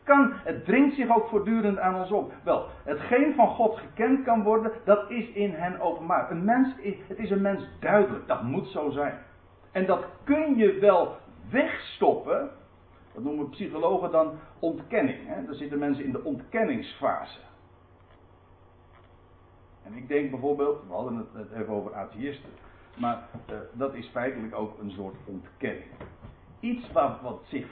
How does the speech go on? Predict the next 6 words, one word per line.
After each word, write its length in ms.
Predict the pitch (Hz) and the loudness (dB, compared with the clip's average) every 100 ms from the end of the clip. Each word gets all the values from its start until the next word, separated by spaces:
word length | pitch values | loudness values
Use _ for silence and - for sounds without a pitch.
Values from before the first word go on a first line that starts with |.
| - | -4
voortdurend 1300 | 196 185 - - - - 269 330 349 349 320 320 277 | 4 4 4 -4 -8 6 10 10 10 10 10 8 4
aan 260 | 240 226 185 | 2 4 4
je 180 | - | 2
opdringt 600 | 247 269 - 165 110 - - - - - - - | 4 4 2 -2 -2 -6 -16 -20 -20 -20 -20 -2
van 400 | 180 147 107 - - | 4 4 2 -6 -16
het 180 | 104 92 | -14 -14